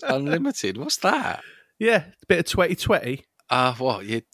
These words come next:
Speaker 1: <laughs> twenty twenty fortified wine,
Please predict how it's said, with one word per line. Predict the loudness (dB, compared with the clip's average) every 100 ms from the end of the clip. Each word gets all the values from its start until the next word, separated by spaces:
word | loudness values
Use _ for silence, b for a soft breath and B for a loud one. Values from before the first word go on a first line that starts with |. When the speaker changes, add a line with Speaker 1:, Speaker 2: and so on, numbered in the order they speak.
| -20 B B
Speaker 1:
<laughs> | B B -8 -10
twenty | -4 -2 -2
twenty | 0 2 2 2
fortified | 0 -2 -4 -4 -4
wine, | 0 0 0